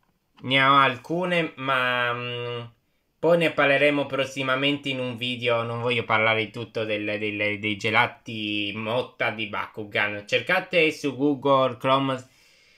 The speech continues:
delle informazioni dei gelati Bat-,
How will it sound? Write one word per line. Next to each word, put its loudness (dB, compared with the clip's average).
delle 4
informazioni 0
dei 0
gelati -2
Bat-, -6